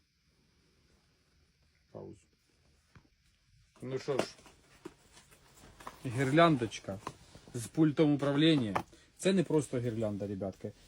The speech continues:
Це гірлянда проволока. Вона гнеться, оцю проволоку можеш гнути як завгодно. Хоч кудрі, хоч коси з неї роби. Коротше, що завгодно.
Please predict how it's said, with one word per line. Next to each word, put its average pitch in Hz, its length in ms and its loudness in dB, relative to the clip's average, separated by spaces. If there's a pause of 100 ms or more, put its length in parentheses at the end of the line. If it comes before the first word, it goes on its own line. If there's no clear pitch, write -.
Це 147 320 4
гірлянда 123 680 -2
проволока. 110 680 -4 (520)
Вона 127 380 0
гнеться, 131 600 0
оцю 117 240 -2
проволоку 143 440 4
можеш 120 260 0
гнути 151 280 -2
як 127 140 0
завгодно. 120 540 -2
Хоч 120 200 -4
кудрі, 135 320 0
хоч 113 180 -4 (100)
коси 131 260 -2
з 110 60 -8
неї 117 140 -4
роби. 107 280 -4 (300)
Коротше, 135 380 0
що 196 280 6
завгодно. 120 640 0